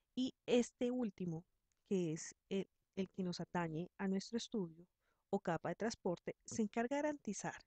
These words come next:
que los mensajes se entreguen sin errores, en secuencia y sin pérdida o duplicaciones de la información. Aquí nos damos cuenta que es una red cotidiana en la que, pues, hay una, ah, puede existir redes internas o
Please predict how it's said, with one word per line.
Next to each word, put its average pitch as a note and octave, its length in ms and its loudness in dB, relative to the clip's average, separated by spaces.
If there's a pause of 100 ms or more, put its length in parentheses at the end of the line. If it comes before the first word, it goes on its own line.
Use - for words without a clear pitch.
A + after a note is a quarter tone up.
(500)
que G3 80 4
los F3+ 100 4
mensajes F3+ 440 0
se C4 60 0
entreguen D#3+ 360 -2
sin F#3+ 160 -2
errores, D#3+ 360 0 (600)
en F3+ 120 4
secuencia A3+ 600 0 (320)
y A3+ 80 0
sin F#3+ 220 2 (120)
pérdida A3+ 520 2 (480)
o G#3 100 6
duplicaciones E3+ 760 -2
de E3 80 -2
la F3 60 0
información. G3 640 0 (680)
Aquí F3+ 240 -2
nos E3+ 80 0
damos F#3+ 240 0
cuenta G3 260 -4
que A3+ 100 -4
es - 80 -4
una F#3 160 0
red F#3+ 200 0
cotidiana F#3 560 -4 (720)
en F#3 100 4
la E3+ 80 0
que, - 240 -12
pues, - 160 -6
hay E3 80 0
una, E3+ 180 -4 (220)
ah, F3 160 -4
puede F#3+ 220 4
existir G3 580 -2
redes E3+ 260 0
internas G#3 600 -4 (480)
o A#3+ 240 2